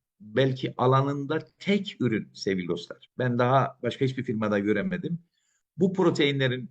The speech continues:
tamamını vücudunuza aldığınızda. Bir kere yatalak hastalar kesinlikle kullanmalı. Sporcular kesinlikle kullanmalı. Ee, büyüme çağındaki çocuklar kesinlikle kullanmalı ve yorgunluk yaşayanlar da kesinlikle kullanmalı.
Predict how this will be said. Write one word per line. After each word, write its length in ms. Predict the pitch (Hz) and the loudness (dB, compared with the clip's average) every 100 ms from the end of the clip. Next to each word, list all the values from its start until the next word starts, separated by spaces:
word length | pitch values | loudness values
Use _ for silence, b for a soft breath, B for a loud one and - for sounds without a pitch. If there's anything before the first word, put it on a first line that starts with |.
| _ | _
tamamını 600 | - 156 170 139 131 151 | -2 2 4 4 2 0
vücudunuza 580 | 131 123 131 120 113 135 | -2 -2 0 0 0 2
aldığınızda. 540 | 117 95 92 - - _ _ _ _ _ _ | 2 0 -6 -10 -20 _ _ _ _ _ _
Bir 80 | 180 | 0
kere 200 | 196 190 | 4 6
yatalak 460 | 160 143 190 196 180 | 6 4 2 2 0
hastalar 420 | - 147 170 170 | -2 -2 -2 -2
kesinlikle 600 | - 135 131 127 113 95 | -2 -2 -2 -2 0 -2
kullanmalı. 440 | 87 76 - - - _ _ _ _ _ | -2 -4 -8 -12 -18 _ _ _ _ _
Sporcular 800 | - - 131 170 156 131 135 143 | -14 -10 0 2 2 4 4 2
kesinlikle 600 | - 110 - 113 113 104 | -2 -4 -4 -2 0 -2
kullanmalı. 480 | 101 92 90 82 - _ _ _ _ _ _ 107 | 0 -2 -2 -4 -8 _ _ _ _ _ _ 0
Ee, 320 | 107 107 107 | 2 2 2
büyüme 360 | 123 139 180 190 | 4 4 2 2
çağındaki 500 | 160 147 135 131 - | 0 0 -2 -4 -4
çocuklar 540 | 123 113 127 147 143 | -6 -2 0 0 0
kesinlikle 720 | - 117 - 113 107 107 101 | -2 -2 0 -2 0 0 0
kullanmalı 600 | 101 95 90 92 123 147 - | 0 -2 0 0 0 -2 2
ve 300 | 127 98 - _ _ _ | 2 2 -4 _ _ _
yorgunluk 720 | 120 151 165 147 175 185 190 | 4 6 6 2 0 0 0
yaşayanlar 680 | 135 113 127 113 107 104 92 | -2 0 0 -2 -2 -4 -4
da 120 | 87 | -6
kesinlikle 540 | - 95 92 90 90 82 | -4 -4 -6 -6 -6 -8
kullanmalı. 360 | 82 80 - | -8 -10 -12